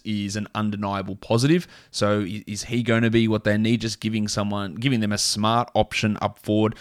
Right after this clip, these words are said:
that creates that space. And we talk about it all the time, inside fifties, but getting to the right spots and slow ball movement. You know, y-, if you watch that Wednesday game against the Bulldogs, Mitch Wallace is not a key forward, but he knows how to create the space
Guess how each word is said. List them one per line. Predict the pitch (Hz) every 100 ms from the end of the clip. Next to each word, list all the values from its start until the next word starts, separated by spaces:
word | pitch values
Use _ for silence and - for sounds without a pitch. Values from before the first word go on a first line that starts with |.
| -
that | - 98
creates | - 101 104 113 -
that | 98
space. | - 107
And | 117
we | 135
talk | 214 156
about | 104
it | 98
all | 104
the | 101
time, | 101 110 107 107 - _ _ _ _ _ _ -
inside | 135 123 107 -
fifties, | 117 - 107 107 - - -
but | 107 92
getting | 123 135 127
to | 113
the | 104
right | 101 104 98
spots | - - 107 - -
and | 104 101
slow | - 110 107
ball | 98 107
movement. | 113 98 95 117 -
You | 110
know, | 107
y-, | 110 110 92 60 64
if | 123
you | 135
watch | 117 113 -
that | 104 - -
Wednesday | 110 107 104 104
game | 104 104 104 - -
against | 101 98
the | 98
Bulldogs, | 104 127 98 110
Mitch | 123 -
Wallace | 117 120
is | 104
not | 101
a | 95 -
key | - 101
forward, | - 135 98
but | 101 -
he | 107
knows | 110 117 117
how | 107
to | 101
create | - 104 101
the | 98
space | - 101 101 127